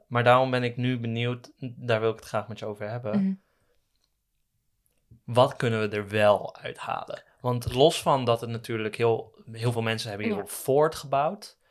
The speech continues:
Speaker 1: Ehm, we hebben nog niet echt die mind-body distinction nu, omdat ik er eigenlijk een beetje klaar mee was en dat heb doorgeraffeld,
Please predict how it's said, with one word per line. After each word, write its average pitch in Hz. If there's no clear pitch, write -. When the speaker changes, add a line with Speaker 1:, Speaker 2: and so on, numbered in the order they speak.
Speaker 1:
Ehm, 110
we -
hebben 135
nog 143
niet 160
echt -
die 127
mind-body 120
distinction 107
nu, 107
omdat 110
ik 107
er 107
eigenlijk 110
een -
beetje 117
klaar 120
mee 113
was 113
en 120
dat 113
heb 107
doorgeraffeld, 117